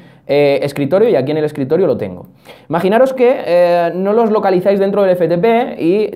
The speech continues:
tenéis, eh, un hosting, pues, con Web Empresa, con Rayola, etcétera, etcétera, etcétera, todos estos que usan cPanel.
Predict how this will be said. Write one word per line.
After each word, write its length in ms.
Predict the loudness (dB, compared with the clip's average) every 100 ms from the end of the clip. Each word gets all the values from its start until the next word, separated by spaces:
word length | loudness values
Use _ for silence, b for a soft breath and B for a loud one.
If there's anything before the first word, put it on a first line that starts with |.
| -4
tenéis, 500 | -2 0 0 -4 -4
eh, 360 | -2 0 0 0
un 140 | -2 -2
hosting, 260 | -2 -2
pues, 120 | -4
con 120 | -6 -4
Web 140 | -4
Empresa, 300 | -2 -2 -2
con 120 | -4
Rayola, 360 | -2 0 2 0
etcétera, 340 | -2 -2 -2
etcétera, 320 | -2 -2 -2
etcétera, 460 | -2 -2 -4 -4 -4
todos 240 | -4 -4
estos 240 | -4 -6 -6
que 80 | -4
usan 240 | -2 0
cPanel. 460 | -2 0 0 0